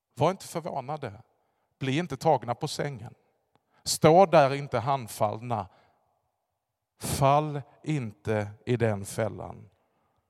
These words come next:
Utan kom ihåg, detta har jag sagt er. För att ni inte ska komma på fall. Tron kommer i kraft av predikan, i kraft av Kristi ord.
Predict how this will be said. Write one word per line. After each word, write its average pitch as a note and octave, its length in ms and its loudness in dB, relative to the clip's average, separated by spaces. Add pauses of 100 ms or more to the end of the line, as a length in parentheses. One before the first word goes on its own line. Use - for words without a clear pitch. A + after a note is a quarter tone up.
(400)
Utan G#2 240 -8
kom A2 240 -6
ihåg, G2+ 520 -6 (440)
detta G2 240 -8
har G2 120 -4
jag F#2 120 -8
sagt - 420 -10
er. - 160 -20 (2500)
För - 160 -8
att E2+ 120 -8
ni F2+ 140 -12
inte F#2 400 -16 (160)
ska - 200 -18
komma - 280 -14
på - 140 -20
fall. - 260 -20 (1000)
Tron G2 360 -6
kommer G#2 320 -4
i G#2 60 -6
kraft - 360 -6
av G2+ 80 -6
predikan, A2 600 -8
i A2 60 -12
kraft - 320 -10
av G#2 60 -8
Kristi - 460 -12
ord. F#2+ 320 -14